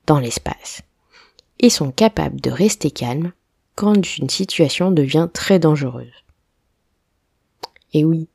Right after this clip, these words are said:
l'espace est un environnement très difficile. Il faut des gens qui soient capables de maîtriser leurs nerfs et leurs émotions pour pouvoir gérer des situations difficiles. J'ai donc pris le train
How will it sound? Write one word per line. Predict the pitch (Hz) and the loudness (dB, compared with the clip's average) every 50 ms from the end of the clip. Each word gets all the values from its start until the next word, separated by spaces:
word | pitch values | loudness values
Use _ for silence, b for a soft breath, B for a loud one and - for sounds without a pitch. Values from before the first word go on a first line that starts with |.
| _ _ - - | _ _ -10 0
l'espace | 165 156 147 - - - 202 208 196 - | 2 2 2 2 2 2 2 2 4 2
est | 156 - - | 0 0 0
un | 147 147 | 0 0
environnement | 147 156 151 - 165 151 160 160 165 175 185 190 185 - _ _ | 0 0 2 4 4 4 6 4 4 4 4 2 2 -2 _ _
très | - - - 202 175 | -6 2 4 4 4
difficile. | 156 151 - - 160 - - - 180 170 156 151 - _ _ _ _ _ _ _ _ _ _ _ _ _ _ _ _ - | 4 2 -2 -6 -6 -6 -2 0 2 2 2 0 -2 _ _ _ _ _ _ _ _ _ _ _ _ _ _ _ _ 2
Il | 208 190 | 2 2
faut | - - 156 151 | 4 4 4 4
des | 147 151 151 | 6 6 6
gens | 156 175 185 185 - _ _ _ _ _ _ _ _ _ | 6 4 4 2 -2 _ _ _ _ _ _ _ _ _
qui | _ - 190 | _ -6 -6
soient | - - - - | -4 -4 -4 -2
capables | - - 196 185 - 185 185 175 160 | 0 0 2 4 4 4 4 2 2
de | 147 143 | 0 0
maîtriser | 135 151 180 196 - - - 165 151 151 143 | 2 4 2 2 2 0 -2 0 2 2 2
leurs | 135 131 131 | 2 2 0
nerfs | 131 135 143 160 180 185 - - - _ _ - | 0 0 0 0 -2 -4 -6 -12 -18 _ _ 0
et | 175 | 2
leurs | 156 151 135 123 127 | 2 2 0 2 4
émotions | 156 170 175 160 151 - - - 156 175 - _ _ _ _ _ _ _ _ _ _ _ _ _ | 4 6 6 4 2 0 -2 -2 -4 -4 -6 _ _ _ _ _ _ _ _ _ _ _ _ _
pour | - 170 156 | 2 2 2
pouvoir | - - 160 147 151 165 175 170 | 4 2 4 6 6 6 6 6
gérer | 151 143 147 143 156 160 175 180 - _ _ _ _ 143 | 4 2 2 4 4 4 4 4 0 _ _ _ _ -6
des | 135 | -4
situations | 127 - - - - - - 147 123 - - 175 160 | -4 -2 -4 -4 0 2 2 2 2 2 0 0 0
difficiles. | 135 127 - - 135 - - - - - - - _ _ _ _ _ _ _ _ _ _ _ _ _ _ _ _ _ _ _ _ _ _ - - _ _ | 0 0 -2 -4 -6 -6 -6 -8 -10 -12 -14 -18 _ _ _ _ _ _ _ _ _ _ _ _ _ _ _ _ _ _ _ _ _ _ -20 -20 _ _
J'ai | - 233 233 294 302 | 2 4 6 6 8
donc | - 240 214 196 | 8 8 6 6
pris | - - - 147 | 2 -2 0 2
le | 151 160 | 2 2
train | - - - 233 269 330 | 2 0 -2 -2 -2 -2